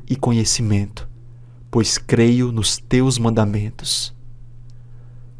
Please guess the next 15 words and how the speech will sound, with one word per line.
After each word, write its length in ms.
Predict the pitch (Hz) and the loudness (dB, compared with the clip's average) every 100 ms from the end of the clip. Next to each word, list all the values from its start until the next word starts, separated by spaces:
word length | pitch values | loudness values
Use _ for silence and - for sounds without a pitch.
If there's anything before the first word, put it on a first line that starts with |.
| - - | -14 2
Antes 360 | 135 143 123 | 2 2 0
de 120 | 113 110 | 2 2
ser 260 | - 120 | 4 6
afligido, 840 | 113 - 110 98 113 127 127 135 - - - - | 4 2 0 0 2 2 2 -4 -6 -14 -20 -2
andava 480 | 120 113 107 107 117 | 0 4 4 6 4
errado, 540 | 95 110 104 107 - - - - - - - - | 4 2 2 0 -6 -10 -18 -20 -20 -20 -18 -6
mas 280 | 117 113 110 | 2 4 4
agora 600 | 104 107 110 117 127 - - - - | 0 4 4 4 0 -6 -16 -16 4
guardo 500 | 120 113 117 117 110 | 6 6 4 2 0
a 60 | 98 - | -2 -6
tua 240 | - 131 123 | 0 4 4
palavra. 680 | - 107 104 107 - - - - - - - - - - - - - - - - - - | 4 2 2 -2 -6 -10 -10 -18 -20 -20 -20 -20 -20 -20 -20 -20 -20 -20 -20 -20 -20 -4
Tu 140 | 117 | 6
és 180 | 113 107 | 6 6
bom 400 | 123 120 131 147 | 4 4 4 0